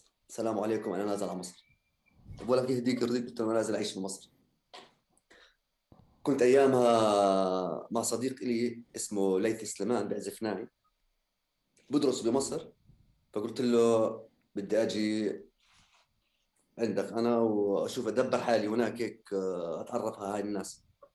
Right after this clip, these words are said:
المهم رتبت أموري ونزلت. أول إشي أسبوعين، أسبوعين كان يدرس هو، كان طبعًا ما شاء الله مصر، آه، ما بتخيلش س-،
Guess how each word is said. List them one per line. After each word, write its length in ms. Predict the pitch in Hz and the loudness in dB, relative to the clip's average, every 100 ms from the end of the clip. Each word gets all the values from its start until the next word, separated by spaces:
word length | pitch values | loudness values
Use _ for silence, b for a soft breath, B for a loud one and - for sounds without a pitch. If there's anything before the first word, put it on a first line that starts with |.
| _ _ _ _ _ _ _ _ _ _ _ _ _ | _ _ _ _ _ _ _ _ _ _ _ _ _
المهم 120 | 180 151 | 6 6
رتبت 300 | 147 202 160 | 4 2 4
أموري 500 | 151 190 196 214 - _ _ _ - | 4 4 2 -2 -10 _ _ _ 2
ونزلت. 640 | 120 165 175 175 175 - - _ _ _ _ _ _ _ _ - _ _ 151 | 4 6 6 4 -2 -14 -18 _ _ _ _ _ _ _ _ -20 _ _ 6
أول 200 | 160 143 | 8 8
إشي 220 | - 147 | 4 0
أسبوعين، 440 | - 117 101 80 - _ _ _ _ _ _ - | 2 2 0 -4 -14 _ _ _ _ _ _ -6
أسبوعين 720 | 120 127 160 180 185 208 - - _ _ | -2 2 6 6 6 2 -6 -16 _ _
كان 180 | 156 143 | 4 6
يدرس 580 | 139 135 160 147 131 143 | 6 4 4 2 -2 -4
هو، 200 | 131 120 | -4 -2
كان 200 | 143 135 | -4 -2
طبعًا 240 | 135 123 | -2 0
ما 120 | 123 | -2
شاء 180 | 123 147 | -2 -2
الله 100 | 127 | -2
مصر، 240 | 131 135 | -4 -4
آه، 500 | 123 107 101 104 101 101 | -8 -8 -6 -4 -2 -4
ما 100 | 110 | -6
بتخيلش 640 | - - 113 123 117 - | -6 -4 0 0 -2 -8
س-، 240 | - - | -8 -8